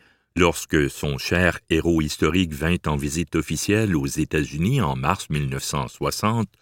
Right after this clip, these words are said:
le consul insolite qu'il était n'était pas là. C'est Leslie Blanch,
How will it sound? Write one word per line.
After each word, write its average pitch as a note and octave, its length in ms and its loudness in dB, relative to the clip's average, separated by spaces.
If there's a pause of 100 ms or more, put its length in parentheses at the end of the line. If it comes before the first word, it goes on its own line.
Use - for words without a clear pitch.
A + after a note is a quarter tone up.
(500)
le A#2 240 6
consul D3 520 0
insolite G2 560 2
qu'il - 200 0
était A#2+ 340 2
n'était A2+ 440 2
pas - 180 4
là. A#1+ 180 -6 (800)
C'est D#2 320 4
Leslie D#2+ 480 0
Blanch, D#2 560 0